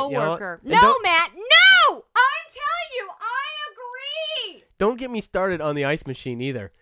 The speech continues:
Speaker 1: These people walk past an ice machine to use my freaking ice
Speaker 2: Matt,
Speaker 1: machine.
Speaker 2: can I tell you how long I had to,
Speaker 1: I
Speaker 2: to
Speaker 1: don't
Speaker 2: ask?
Speaker 1: share.
Speaker 2: No, Matt, tell you how long it took me to get them to put Doctor Pe-, Diet Doctor Pepper into the, to our, like, pho-, our
Speaker 1: Your Photoshop?
Speaker 2: No,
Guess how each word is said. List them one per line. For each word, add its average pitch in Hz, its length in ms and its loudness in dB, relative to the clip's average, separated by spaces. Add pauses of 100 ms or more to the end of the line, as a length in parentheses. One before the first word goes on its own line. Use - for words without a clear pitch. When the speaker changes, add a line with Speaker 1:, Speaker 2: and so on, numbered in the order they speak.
(260)
Speaker 1:
These 208 120 -6
people 220 300 -6
walk 190 340 0 (180)
past 285 400 -4
an 185 80 -2
ice - 180 0
machine 190 260 -4
to 160 60 -10
use 202 240 -2
my 202 160 0
freaking 180 400 -2
ice 143 140 0
Speaker 2:
Matt, 247 80 -4
Speaker 1:
machine. 262 240 -4
Speaker 2:
can 311 60 -4
I - 40 -6
tell 403 160 -10
you 330 80 -10
how 294 120 -8
long 233 280 -8
I 226 80 -8
had 214 240 -8
to, 190 160 -16
Speaker 1:
I 277 200 -4
Speaker 2:
to 190 100 -8
Speaker 1:
don't 185 140 2
Speaker 2:
ask? 233 260 0
Speaker 1:
share. 131 320 -6
Speaker 2:
No, 262 180 -6
Matt, 220 220 -8 (120)
tell 285 120 -14
you 320 120 -14
how 370 240 -12 (220)
long 247 240 -10
it 214 120 -18
took 254 160 -16
me 233 140 -14
to 214 80 -14
get 220 200 -14
them 220 140 -16
to 202 80 -18
put 220 440 -18
Doctor 214 500 -16
Pe-, - 200 -20 (100)
Diet 233 300 -16
Doctor 220 300 -18
Pepper 208 400 -18
into 196 320 -20
the, 185 160 -18 (540)
to 254 380 -16
our, 196 320 -16
like, 190 220 -20
pho-, 214 340 -18 (140)
our 175 280 -18 (200)
Speaker 1:
Your 101 140 -16
Photoshop? 107 520 -12 (120)
Speaker 2:
No, 220 260 -12